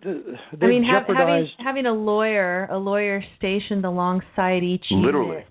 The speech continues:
Speaker 2: and it's literally
Speaker 1: Yeah.
Speaker 2: what goes on. Yeah.
Speaker 1: I mean, uh, good thing I
Speaker 3: Reading
Speaker 1: wasn't
Speaker 3: their
Speaker 1: over
Speaker 3: Miranda
Speaker 1: there
Speaker 3: rights.
Speaker 1: when that Mar-, that Marine shot that. Uh, remember when the Marine shot one of the, uh,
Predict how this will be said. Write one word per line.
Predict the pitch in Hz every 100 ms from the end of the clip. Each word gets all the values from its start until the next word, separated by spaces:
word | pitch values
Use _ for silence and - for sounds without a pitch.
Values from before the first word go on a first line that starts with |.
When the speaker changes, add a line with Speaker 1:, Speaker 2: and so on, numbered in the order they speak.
| _
Speaker 2:
and | 185 190
it's | 196 -
literally | 214 220 190
Speaker 1:
Yeah. | 160 170
Speaker 2:
what | 156
goes | 180 180
on. | 185 175 -
Yeah. | 190 180 _ _ _ _ - 151
Speaker 1:
I |
mean, | 147 147
uh, | 147 139 135
good | 147 -
thing | 175
I | 175
Speaker 3:
Reading |
Speaker 1:
wasn't | 113
Speaker 3:
their |
Speaker 1:
over | 117 113
Speaker 3:
Miranda | 123 139
Speaker 1:
there | 147 143
Speaker 3:
rights. | 139
Speaker 1:
when | 151
that | 160
Mar-, | 156 160 156
that | 151
Marine | 147 156 175 175 156
shot | 175 165
that. | 170 160
Uh, | 151 147 143 143 143
remember | 151 165
when | 185
the | 185
Marine | 175 180 190 180 190
shot | 190 175
one | 165 175
of | 156
the, | 165 170
uh, | 160 156